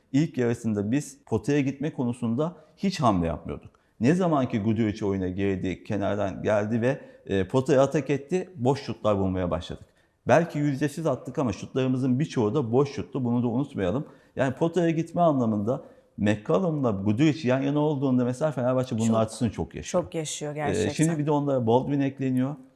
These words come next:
Speaker 1: Yani orada çok zengin bir rotasyonumuz oldu. Ee, umarım bu rotasyon
Speaker 2: Hep dedik hani Bolt, umarım bu rotasyon.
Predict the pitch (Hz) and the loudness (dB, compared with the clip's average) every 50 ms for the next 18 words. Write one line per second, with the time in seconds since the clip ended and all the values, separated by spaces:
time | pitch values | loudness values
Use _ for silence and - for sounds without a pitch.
0 | _ _ _ - - 113 127 139 127 - - 143 185 208 185 165 - - 185 165 | _ _ _ -6 -2 0 0 0 0 2 4 6 6 6 6 4 2 2 2 2
1 | 131 123 135 143 147 151 160 170 156 143 139 135 131 131 139 131 127 - 139 131 | 2 2 2 4 4 2 2 2 2 2 2 2 0 0 0 -2 -2 0 0 0
2 | 135 139 139 123 123 110 101 98 101 123 143 147 - - - _ _ _ - - | 0 0 0 0 0 0 0 0 0 -2 -4 -6 -10 -20 -20 _ _ _ -6 -4
3 | 113 113 107 - 156 151 135 120 127 135 127 127 123 120 120 - 117 101 - - | -2 -2 -2 0 0 2 4 4 4 2 2 4 2 2 2 0 -2 -2 -2 -2
4 | - 110 120 127 - - - - - 262 269 269 - - - 254 214 247 214 240 | -4 -2 -2 -4 -6 -10 -10 0 4 6 6 6 4 2 -2 0 0 0 0 0
5 | 208 190 185 175 170 196 196 202 202 196 - - - - - - _ _ _ - | 0 0 0 2 4 4 4 4 4 0 -4 -10 -12 -12 -14 -16 _ _ _ -4
6 | 196 202 202 202 196 196 196 190 190 185 180 - - 190 196 220 226 - - 269 | -2 0 0 2 0 0 -2 0 0 -2 -2 -2 -2 -2 -2 -2 -4 -2 0 4
7 | 269 381 | 6 8